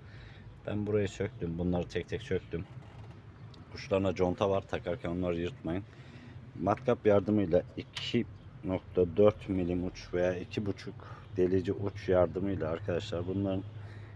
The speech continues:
içini genişlettim. İçini genişlettim. Ha, bu ne işe yarıyor derseniz, bu performans düşüklüğünün önüne geçiyor. Yani aracın ihtiyacı olan yakıtı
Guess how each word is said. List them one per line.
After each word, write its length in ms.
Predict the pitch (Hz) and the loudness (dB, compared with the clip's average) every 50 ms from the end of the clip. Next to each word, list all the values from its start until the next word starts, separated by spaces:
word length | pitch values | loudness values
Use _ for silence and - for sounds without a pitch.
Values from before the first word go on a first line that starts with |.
| - - - - | -14 -14 -14 -12
içini 400 | - - - - 92 98 104 92 | -12 -12 -8 -2 0 0 0 0
genişlettim. 680 | 80 85 90 90 87 - - - 85 - - - - - - - - - - - - - - - - - - - - - - - - - 165 - - - - - - - - - - - - - - - - - - - - - - - - - - - - - - - - - - - 98 | 2 2 2 2 2 0 0 -2 -2 -2 -2 -8 -14 -14 -14 -14 -16 -16 -16 -14 -16 -16 -14 -16 -16 -14 -14 -14 -14 -14 -14 -12 -12 -12 -12 -12 -12 -12 -12 -12 -12 -12 -14 -14 -12 -12 -12 -12 -12 -12 -12 -12 -12 -12 -10 -10 -10 -8 -8 -8 -6 -6 -6 -4 -4 -4 -6 -6 -6 -6 -6
İçini 280 | 92 - - 101 107 104 | -4 -2 0 2 4 4
genişlettim. 600 | 104 98 92 87 - - 92 - - - 120 - - - - - - - - - - | 4 4 4 2 2 0 -2 0 0 -2 -4 -4 -4 -8 -12 -12 -12 -12 -8 -2 0
Ha, 120 | 120 120 | 2 6
bu 120 | 131 139 | 8 8
ne 120 | 143 143 143 | 10 10 10
işe 200 | 139 143 - 113 | 8 6 8 8
yarıyor 280 | 104 95 92 95 92 | 8 10 10 8 8
derseniz, 580 | 92 95 92 92 - 98 104 131 131 - - - - - - - - 104 | 8 8 6 6 4 0 0 0 0 -2 -8 -14 -16 -16 -16 -14 -8 0
bu 220 | 110 127 139 135 120 - - - - - - - | 2 4 4 4 2 -2 -8 -16 -16 -16 -4 4
performans 600 | 117 107 107 101 - - 110 113 120 117 113 - - - | 6 6 6 6 2 0 0 2 2 2 2 0 -2 -8
düşüklüğünün 460 | 98 - - - - 110 110 113 107 | -12 -12 -12 -8 -2 0 2 2 4
önüne 260 | 101 98 98 98 95 | 2 2 2 2 2
geçiyor. 460 | 80 80 71 - - - 78 82 85 | 0 -2 -4 -4 -6 -6 -2 0 2
Yani 220 | 90 92 95 90 82 | 2 2 2 0 0
aracın 520 | 90 95 95 98 95 92 104 110 104 - - - | 4 6 6 6 6 4 0 0 -2 -2 -6 -12
ihtiyacı 540 | - - - - - 101 98 98 95 95 104 | -14 -12 -10 -4 0 4 4 6 6 6 4
olan 200 | 95 92 87 80 | 4 6 6 4
yakıtı 640 | 78 82 82 92 - - - - - - 85 87 | 4 2 0 0 0 -2 -4 -8 -6 -4 -6 -6